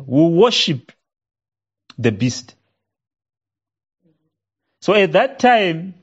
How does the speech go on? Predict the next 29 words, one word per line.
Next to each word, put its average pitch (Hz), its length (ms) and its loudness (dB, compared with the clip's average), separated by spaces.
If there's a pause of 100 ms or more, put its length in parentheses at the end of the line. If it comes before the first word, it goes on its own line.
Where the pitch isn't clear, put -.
(160)
when 151 340 2
he 170 120 2
is 185 140 -2
causing 143 640 0 (280)
everyone 147 540 2
to 147 80 -2
worship 160 400 0
him, 104 300 -4 (140)
<laughs> - 160 -10
then 156 1040 -4
these 226 200 -4
two 240 160 0
prophets 214 440 2
are 165 140 2
standing 180 520 0
against 139 480 0
him 120 160 -2
and 123 160 0
saying, 135 300 -2 (180)
"You 139 160 2
are 151 80 4
not 160 240 -6
God." 107 340 -2 (1800)
They 143 120 2
are 160 100 0
standing 233 400 2
and 180 120 0
opposing 170 560 0
him. 101 260 -4